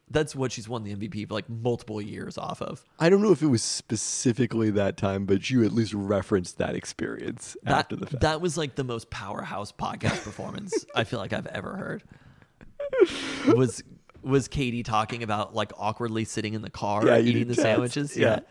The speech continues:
Speaker 1: No, that, that was, like, I'm trying to think of, she's, like, a, a, I don't wanna say Katie's a one-hit wonder,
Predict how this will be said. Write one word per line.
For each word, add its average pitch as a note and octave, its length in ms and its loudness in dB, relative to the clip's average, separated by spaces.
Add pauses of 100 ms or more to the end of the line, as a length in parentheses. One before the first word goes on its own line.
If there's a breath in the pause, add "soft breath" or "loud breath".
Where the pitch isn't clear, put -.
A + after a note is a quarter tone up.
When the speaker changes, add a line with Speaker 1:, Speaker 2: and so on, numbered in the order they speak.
(180 loud breath)
Speaker 1:
No, C#3 220 4
that, C#3 360 4
that D3+ 200 6
was, D3+ 180 -4
like, A#2+ 380 -4 (460 soft breath)
I'm A#2 80 -8
trying F3 160 2
to D#3 60 2
think C3 200 2
of, A#2+ 100 0 (160)
she's, E3 280 2
like, E3 120 2
a, C3+ 180 8 (140)
a, C3+ 120 -4 (240)
I F4 80 2
don't G3+ 80 4
wanna G3 100 -4
say F3 140 0
Katie's D3 260 -2
a C3 60 -2
one-hit A2 520 -6
wonder, A2 440 -10